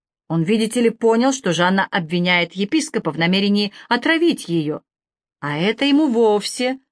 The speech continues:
не нравилось, так как он был один из самых преданных и бесчестных рабов Кошона, и он пришел в бешенство,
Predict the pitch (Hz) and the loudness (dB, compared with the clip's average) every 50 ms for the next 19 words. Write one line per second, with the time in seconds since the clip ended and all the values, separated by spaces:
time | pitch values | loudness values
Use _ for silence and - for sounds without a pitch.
0 | _ _ - 151 151 165 196 196 180 160 147 143 147 143 139 175 170 - - - | _ _ -10 -6 -4 -4 -4 -4 -4 -6 -8 -10 -12 -16 -18 -18 -20 -20 -20 -20
1 | _ _ _ _ _ _ _ _ _ _ - 180 170 - - 202 175 - 208 208 | _ _ _ _ _ _ _ _ _ _ -2 0 0 0 -2 -2 0 0 0 2
2 | 180 202 214 214 214 196 214 214 214 196 - - 226 214 214 196 - - - 202 | 2 2 2 2 2 2 0 -2 -2 -4 -2 -2 -2 0 0 -2 -4 -6 -4 0
3 | 226 262 262 202 196 185 175 165 160 - - - - - - - - 254 247 196 | 0 2 2 2 0 0 0 0 -2 -4 -8 -14 -20 -20 -10 -4 -2 0 0 0
4 | 180 160 208 208 - - - - 269 254 233 - - 160 - - 156 160 165 190 | 0 0 -2 -2 -2 -4 -4 -2 0 0 0 -2 -6 -8 -4 -2 -2 -2 0 -2
5 | 180 - - 185 170 - - - 196 175 160 151 147 143 - - - - - - | -4 -4 -4 -4 -4 -2 -2 -2 0 0 0 -2 -2 -6 -8 -14 -20 -20 -14 -8
6 | - 151 147 139 156 156 - - 208 196 180 170 165 170 277 339 311 202 - 180 | -6 -6 -6 -6 -6 -4 -2 0 0 0 0 -2 0 0 2 2 2 0 0 -2
7 | 165 156 - - - 131 - | -2 -4 -4 -8 -10 -10 -10